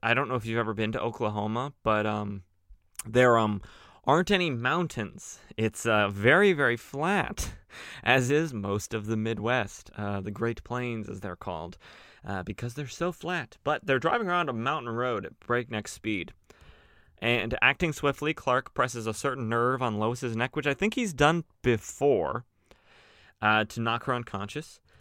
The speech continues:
And he breaks the steering wheel off of the car and breaks the emergency brake. And the guy tries to shoot him in the face, and the bullets bounce off. And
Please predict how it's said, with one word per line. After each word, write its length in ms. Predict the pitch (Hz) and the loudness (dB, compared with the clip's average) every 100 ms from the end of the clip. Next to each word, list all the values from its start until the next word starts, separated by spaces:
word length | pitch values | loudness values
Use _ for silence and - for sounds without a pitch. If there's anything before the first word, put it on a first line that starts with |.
| _ _ _ - | _ _ _ 0
And 380 | 120 117 117 | 2 4 0
he 400 | - 123 120 113 - - | -2 -2 0 -2 -6 -2
breaks 320 | 117 151 - | 2 2 2
the 100 | 160 | -6
steering 380 | - 156 147 147 | -2 -2 -2 -2
wheel 160 | 147 | -2
off 300 | 123 117 127 | -2 -4 -6
of 140 | 127 117 | -6 -6
the 80 | |
car 420 | 120 127 123 123 - | -2 2 2 2 -2
and 260 | 110 104 - _ _ | -4 -4 -6 _ _
breaks 320 | 123 143 - | 2 2 0
the 120 | 143 | -2
emergency 440 | 135 123 117 113 120 | 2 2 0 -4 -4
brake. 540 | 110 113 110 104 - _ - - _ - | 2 4 2 0 -12 _ -20 -20 _ -4
And 580 | 107 104 104 104 104 - | 0 2 2 0 -2 -8
the 200 | 95 90 | -10 -4
guy 340 | 123 123 127 | 2 4 4
tries 240 | 131 120 - | 2 -2 -4
to 100 | - | -8
shoot 280 | - 147 | -2 0
him 120 | 143 123 | 0 -2
in 80 | |
the 80 | 110 | -4
face, 520 | - 151 143 143 - | -2 0 0 0 -6
and 180 | - 110 | -6 -6
the 60 | 107 | -4
bullets 340 | 101 139 127 | -4 -4 -4
bounce 340 | - 120 117 120 | -6 -4 -4 -4
off. 440 | 117 117 117 - | -2 -2 -4 -6
And 220 | 98 92 | -8 -10